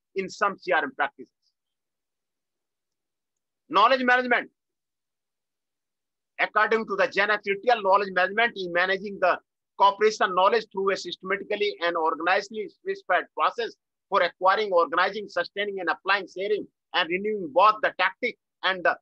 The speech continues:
expert knowledge of the employee to enhance organizational performance and create the value. Lane et al, two thousand six, defined the aspect of the customer knowledge management as the knowledge identify, knowledge capture,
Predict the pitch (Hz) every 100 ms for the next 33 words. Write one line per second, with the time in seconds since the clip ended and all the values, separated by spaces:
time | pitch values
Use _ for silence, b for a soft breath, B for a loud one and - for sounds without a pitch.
0 | _ _ 185 196 - 208 202 180 202 233
1 | 214 180 139 160 156 196 220 208 170 160
2 | 175 202 160 170 170 180 190 165 - 156
3 | - 190 226 - _ _ - 180 - 175
4 | 180 135 117 180 175 - _ _ _ _
5 | _ _ _ _ _ _ _ _ _ _
6 | _ _ _ _ _ _ _ _ _ _
7 | _ _ _ - 220 208 196 202 214 202
8 | 196 180 185 190 170 - 233 - 139 160
9 | 185 208 190 170 - - - 156 120 135
10 | - _ - 196 - 196 175 143 143 139
11 | 127 151 208 226 165 _ - 180 170 165
12 | 151 185 190 160 156 190 208 196 190 -
13 | _ _ 160 196 196 - 202 220 - 240